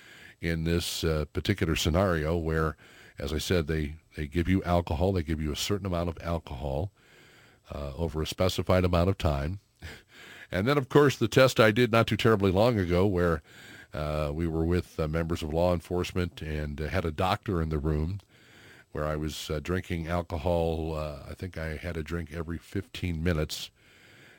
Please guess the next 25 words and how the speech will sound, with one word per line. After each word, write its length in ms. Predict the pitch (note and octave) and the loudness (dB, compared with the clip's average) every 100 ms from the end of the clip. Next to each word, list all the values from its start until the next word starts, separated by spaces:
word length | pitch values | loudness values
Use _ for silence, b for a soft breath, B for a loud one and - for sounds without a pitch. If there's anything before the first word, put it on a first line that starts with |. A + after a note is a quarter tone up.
| b - | b -10
And 680 | D2+ C#2+ D2 D2+ D2 D2 - | -6 -4 -4 -6 -6 -8 -8
then 320 | E2 E2 E2+ | -4 0 0
they 140 | D#2+ D#2+ | 0 -2
determine 580 | D#2 - F#2 F2 E2 | -2 0 0 2 0
the 120 | D2+ D2 | -2 0
level 280 | F2 D#2+ | 0 0
of 100 | D#2 | -6
impairment. 640 | C#2+ C2 G#2 G2+ F#2+ F#2 F2+ | -6 -2 2 2 2 0 -2
You 140 | E2 | -6
blow 540 | D2 E2+ F2+ F2 F2+ - b b b b - | 0 2 4 4 2 -4 b b b b -10
into 300 | D2+ D#2 D#2 | -8 -6 -6
the 80 | C#2+ | -2
breathalyzer 840 | F#2 F#2 E2+ E2+ F2 F#2 F#2 E2+ - | 0 0 2 4 2 2 0 -2 -6
and 160 | D2+ E2+ | -6 -2
things 240 | F2 E2 | -2 -2
along 260 | D#2 D#2 D#2 | -6 -4 -2
those 260 | G#2 G#2 | -2 -2
lines. 440 | D#2 D2 D2+ C#2 - - b b b b b b | -4 -4 -6 -8 -14 -20 b b b b b b
And 360 | F2 E2+ E2 D#2+ | 0 2 0 0
they 180 | E2 E2+ | 0 0
try 220 | - G#2 | 2 2
to 80 | F2+ | 2
train 380 | - C3+ D#3 | 0 2 4
these 200 | A2+ G2+ | 4 2
officers 800 | - F#2 F2 F2+ - F2+ F2+ - | 2 0 0 -2 -4 -4 -4 -6